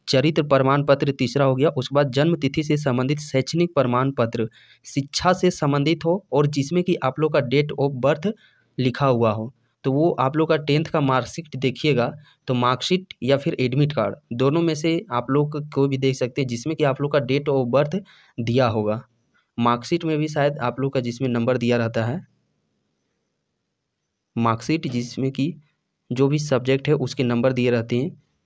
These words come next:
तो उसमें भी आप लोग का वो दिया रहता है date of birth, तो वो एक आप लोग का टेंथ का मार्कशीट दे देना है। ये चार चीज़ हो गए।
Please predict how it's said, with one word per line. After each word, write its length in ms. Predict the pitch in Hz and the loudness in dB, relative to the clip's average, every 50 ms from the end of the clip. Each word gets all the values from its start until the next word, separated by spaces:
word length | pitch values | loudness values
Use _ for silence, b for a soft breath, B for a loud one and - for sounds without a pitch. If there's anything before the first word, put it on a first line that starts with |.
| _ _ | _ _
तो 60 | - 135 - - | -2 -2 0 -2
उसमें 280 | 127 117 - - 165 165 | -4 -4 0 0 2 2
भी 140 | 151 151 151 147 | 4 2 2 2
आप 180 | 123 123 123 - | 0 -2 0 0
लोग 180 | 127 139 143 143 | 0 0 2 2
का 120 | 139 139 170 196 - - | 2 0 0 0 -4 -4
वो 120 | 123 127 127 | -4 -2 -2
दिया 240 | 117 117 120 127 120 | 0 0 2 2 2
रहता 240 | 117 117 117 120 117 | 2 0 0 -2 -2
है 200 | 120 131 156 196 - - 120 | -2 -2 -4 -6 -8 -8 -4
date 240 | 117 120 120 120 | -2 -2 0 0
of 120 | 139 120 110 | -2 0 0
birth, 280 | 113 110 107 - - - - _ _ _ _ _ _ _ _ _ _ _ _ - | 0 0 0 -2 -6 -16 -20 _ _ _ _ _ _ _ _ _ _ _ _ -2
तो 80 | 135 123 | -2 0
वो 320 | 120 131 147 165 180 151 - - - - | 2 2 0 0 0 -4 -10 -14 -6 -2
एक 120 | 131 135 131 | 0 2 2
आप 200 | 123 123 123 127 | 2 0 0 -2
लोग 120 | 127 123 | -2 0
का 60 | 143 139 | 0 -2
टेंथ 300 | 143 - 131 127 131 131 | 0 0 0 0 0 0
का 160 | - 147 131 | -2 -2 0
मार्कशीट 380 | 117 113 110 110 - - 120 113 | 0 0 -2 -2 -4 -4 -4 -2
दे 140 | 110 117 110 | -2 0 0
देना 240 | 110 110 110 110 113 | 0 0 0 -2 -4
है। 80 | 120 147 127 | -4 -6 -4
ये 140 | 120 127 123 | -4 -4 -4
चार 260 | - - 120 120 127 | -2 0 0 0 0
चीज़ 200 | - - 135 123 | -2 -2 -2 0
हो 120 | 120 127 | 0 0
गए। 220 | 123 123 131 156 | 0 0 0 0